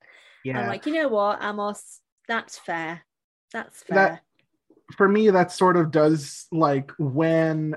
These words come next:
Speaker 1: um, the Marvel Cinematic Universe would set up little bits of, like, references,
Speaker 2: Mm.
Speaker 1: and then you would think, "Oh, they're never gonna,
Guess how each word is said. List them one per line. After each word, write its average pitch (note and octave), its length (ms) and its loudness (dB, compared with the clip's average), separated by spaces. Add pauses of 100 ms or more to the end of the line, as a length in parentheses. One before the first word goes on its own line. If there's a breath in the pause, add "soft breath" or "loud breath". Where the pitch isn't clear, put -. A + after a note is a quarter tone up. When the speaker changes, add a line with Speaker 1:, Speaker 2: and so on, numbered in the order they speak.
Speaker 1:
um, C3 800 -2 (220)
the D3 140 -6
Marvel C#3 420 -2
Cinematic C3+ 460 -6
Universe D3 460 -4
would C3+ 220 -2 (100)
set C#3+ 220 -4
up C#3+ 160 -2
little D3 320 0
bits C#3+ 260 -6
of, C3 160 -6
like, B2+ 220 -6
references, F3 800 -6 (180)
Speaker 2:
Mm. G#3 380 -6
Speaker 1:
and D#3 180 4
then D3+ 120 2
you D#3 80 4
would D3 100 0
think, G#3+ 180 0
"Oh, G4 200 4
they're A#3+ 120 2
never F3+ 280 0
gonna, C#3 460 -4